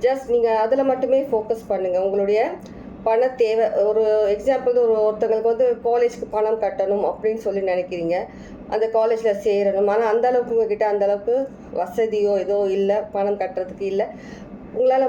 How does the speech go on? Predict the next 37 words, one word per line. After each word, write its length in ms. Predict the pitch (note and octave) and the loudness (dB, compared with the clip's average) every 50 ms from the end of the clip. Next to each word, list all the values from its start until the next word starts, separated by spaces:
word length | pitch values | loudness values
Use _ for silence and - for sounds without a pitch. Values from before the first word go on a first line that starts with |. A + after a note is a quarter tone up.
| B3 A#3+ | 2 0
முடியல. 220 | A#3+ A#3 G#3+ - - - - - - | 0 2 0 0 0 -4 -6 -8 -4
அந்த 220 | - C4 C4+ C4+ | -2 0 0 0
டைம்ல 360 | C4+ - C#4 C#4 D4 D4 C#4+ | 2 2 0 2 2 2 2
நீங்க 220 | C#4 C4+ C4 C4 B3+ | 2 4 4 4 4
வந்துட்டு 240 | B3+ C4+ C4+ C#4 | 2 2 0 2
வெக்ஸ் 300 | C4 C4 C4 C4 - - | 2 2 0 0 0 0
ஆயிட்டு, 240 | C4+ B3 A#3+ A#3+ C4 | 2 2 2 2 2
"எங்க 220 | B3+ A#3 A3+ A3+ A3 | 4 4 4 2 0
கிட்ட 220 | A3+ A#3+ - B3 | 0 -2 -4 -4
பணம் 340 | B3 - A#3 A3 A3 A3+ A3 | -2 -2 0 2 2 2 2
இல்ல, 160 | G#3+ G#3+ G#3+ | 2 2 2
என்னால 300 | G#3+ G#3 G#3+ G#3+ A3+ A3+ | 2 2 4 4 4 2
முடியாது" 640 | A3 G#3+ G#3 G#3+ A3 A3 A3 G#3+ G3+ G#3 G#3 G#3 G3+ | 2 0 0 2 2 4 4 2 2 2 2 0 0
அப்படின்னு 140 | G3+ G3+ G#3 | 0 -2 -2
நினைச்சீங்கன்னா, 840 | A3+ A3+ A3+ G#3+ G3 G3+ G3+ G3+ G#3 A3+ G3+ G3 G3 G#3 G#3 F#3+ F#3 | 0 2 2 2 2 0 0 -2 -2 -2 0 0 0 2 2 2 2
நீங்க 200 | G3 G#3+ A#3+ A3+ | 2 4 4 4
உங்களுடைய 360 | G#3+ G#3+ A3 G#3+ G#3 G#3+ G#3 | 2 2 2 2 2 2 0
மைண்ட் 560 | G#3+ G#3+ A3 A3+ A#3+ B3+ C4+ C4+ C4+ B3 B3 | 2 2 2 2 2 2 2 2 0 0 0
தான் 220 | A#3+ A#3+ B3+ C#4 C4+ | 0 0 2 2 2
நீங்க 200 | A#3 A3+ G#3 G3+ | 2 2 2 0
கிரியேட் 400 | G3 G3+ G3 G#3+ G#3 G#3 G#3 - | -2 -2 -2 -2 -2 -2 -2 -4
பண்றீங்க 380 | G3+ G3+ G3 F3+ F3 E3+ F3+ | -4 -4 -4 -4 -4 -2 -2
உங்க 260 | F3 E3+ E3 E3 E3+ | 0 0 0 0 -2
லைஃபை. 260 | E3 E3+ E3+ - E3 D3 - - - - - - - - - - | -2 -4 -6 -8 -12 -12 -12 -14 -16 -16 -16 -16 -16 -16 -8 -4
நீங்க 220 | A3 B3 C#4+ D4 D4 D4 - | -2 0 2 2 0 0 2
பாசிட்டிவா 360 | C4 C4+ D4 D#4 D4+ - D#4 | 2 2 2 2 0 -2 -2
யோசிங்க, 460 | D#4+ D4 C4 B3 B3+ C4 C4 A#3 A3+ | 0 2 2 2 2 0 0 0 0
"நம்ம 220 | A3 A3 A3+ A#3+ A3+ | 2 2 2 2 2
எப்படியாவது 580 | A3+ A3 - - B3+ C4+ C4+ C4+ C#4+ D4 D#4+ | 2 0 -2 -4 0 0 2 2 2 0 0
நம்ம 180 | C#4 A#3+ A3+ A3 | 0 2 2 0
அந்த 160 | G#3 G3+ G3 G3+ | 0 -2 -2 0
காலேஜ்ல 440 | G#3+ A3 A#3 A#3+ A#3 A3 A3 G#3 G3+ G3+ | 0 0 2 0 0 0 -2 -2 -2 0
சேரணும், 440 | A3+ A3 A3 A3 G#3+ G3+ G#3 G#3 G#3+ | 0 2 2 2 2 2 0 2 2
நம்ம 220 | G3+ G3 F#3+ G3 | 0 0 0 -2
சேருவோம்" 640 | G3 G3 - A3 A3 A#3 A3+ A3 A3 A3 G#3+ G3 F#3+ | -2 -2 0 2 2 2 2 2 2 2 2 0 0
அப்படின்னு 400 | - G3+ G#3 G#3 G#3 G3+ G3+ G3+ | -2 -2 -2 0 0 0 0 -2
நினைச்சிட்டு 280 | G3 - G3 A#3 C#4+ | -4 -6 -6 -6 -6